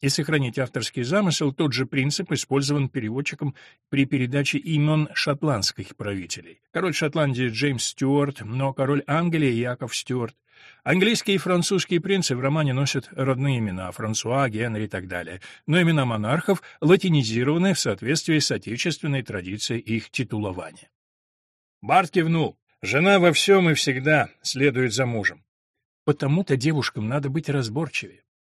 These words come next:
Увы, этот откровенный намёк остался без внимания, и Марджери продолжила.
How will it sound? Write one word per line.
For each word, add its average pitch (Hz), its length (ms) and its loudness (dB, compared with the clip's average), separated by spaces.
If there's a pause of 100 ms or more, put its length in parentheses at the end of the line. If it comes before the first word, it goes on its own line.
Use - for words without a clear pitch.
(920)
Увы, 240 260 6
этот 208 340 6
откровенный 202 520 6
намёк 202 340 6
остался 196 440 2
без 185 160 2
внимания, 202 460 4
и 139 40 4
Марджери 190 500 4
продолжила. 123 840 2